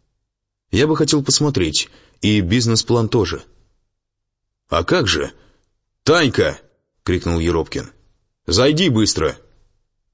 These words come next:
Впорхнувшая из приёмной Танька, повинуясь взгляду Еропкина, встала рядом с Сергеем,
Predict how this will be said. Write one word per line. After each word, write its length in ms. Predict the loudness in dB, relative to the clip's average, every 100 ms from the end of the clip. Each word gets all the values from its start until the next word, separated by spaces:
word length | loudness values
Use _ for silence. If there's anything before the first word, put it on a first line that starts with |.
| _ _ _ _
Впорхнувшая 720 | -16 -4 -4 0 -2 0 0 0
из 100 | 0
приёмной 440 | 0 0 -2 -4
Танька, 500 | -2 -2 -2 -6 -8 _ _ _ _ _ _ _
повинуясь 460 | -4 0 2 2 0
взгляду 340 | 0 0 0
Еропкина, 520 | 2 2 0 0 -2 0
встала 360 | 0 2 2
рядом 280 | 2 0 -2
с 40 |
Сергеем, 600 | -2 -2 -2 0 0 -2